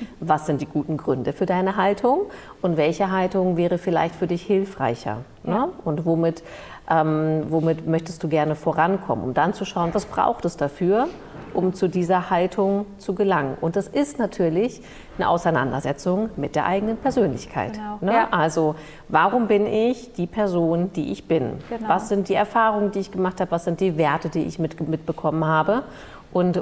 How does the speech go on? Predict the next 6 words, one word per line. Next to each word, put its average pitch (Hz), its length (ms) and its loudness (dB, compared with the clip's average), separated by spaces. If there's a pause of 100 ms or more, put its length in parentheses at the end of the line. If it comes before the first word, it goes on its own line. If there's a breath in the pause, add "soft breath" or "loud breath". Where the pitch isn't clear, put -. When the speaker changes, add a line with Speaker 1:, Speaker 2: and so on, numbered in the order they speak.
Speaker 1:
wo 185 140 4
können 196 260 0
wir 180 120 2
da 170 100 4
ansetzen, 226 760 0
um, 240 800 2